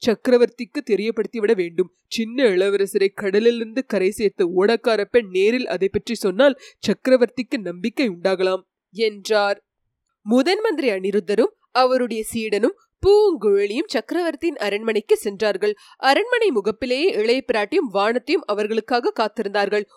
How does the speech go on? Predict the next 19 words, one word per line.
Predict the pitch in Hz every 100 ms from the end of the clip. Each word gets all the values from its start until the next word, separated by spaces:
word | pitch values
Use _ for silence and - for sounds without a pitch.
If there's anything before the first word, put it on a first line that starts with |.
| -
ஊமை | 294 349 392 415
ராணி | 381 370
அகப்படவில்லை | - 208 240 269 269 262 320
என்ற | 240 196 196
செய்தி | 220 208 349 339 - _
இளைய | 277 311 349 349
பிராட்டிக்கும் | 311 302 311 440 440
கலக்கத்தை | 220 214 226 403
அளித்தது. | 220 202 214 196 220 - _
அவள் | - 233 254
பெரிய | 285 277 349
பழுவூர் | 453 214 233 285 359
மன்னரின் | 220 208 208 214
அரண்மனை | 208 208 277 320
தோட்டத்தில் | 285 214 214 - 226
புகுந்த | 220 214 220
செய்தி | 214 220 226 392 - - -
கலக்கத்தை | 247 285 381 - 440
அதிகப்படுத்தியிருந்தது. | 208 208 190 202 - 214 190 196